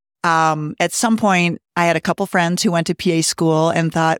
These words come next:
that would be a way to do both, you know, to have a job where I could do in Steamboat. I mean, we were always very geared for, like, okay, what's gonna work here? Um, and that seemed like a good option. And so went to P A school and came out.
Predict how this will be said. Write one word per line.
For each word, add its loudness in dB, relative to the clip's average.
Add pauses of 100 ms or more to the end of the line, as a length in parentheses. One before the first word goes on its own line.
(140)
that 2
would 0
be -2
a 2
way 2
to 0
do 0
both, -4
you 0
know, 2
to 0
have 0
a 0
job 0
where 2
I 2
could -4
do 2
in 2
Steamboat. 0
I 0
mean, 2
we 2
were 2
always 0
very 2
geared 0
for, 0
like, 0
okay, 0 (320)
what's -2
gonna 2
work 0
here? -2 (400)
Um, 2
and 2
that 0
seemed 0 (240)
like 0
a -2
good 0
option. 0 (380)
And 0
so 0
went 0
to -2
P -2
A 2
school 0
and -2
came 0
out. -2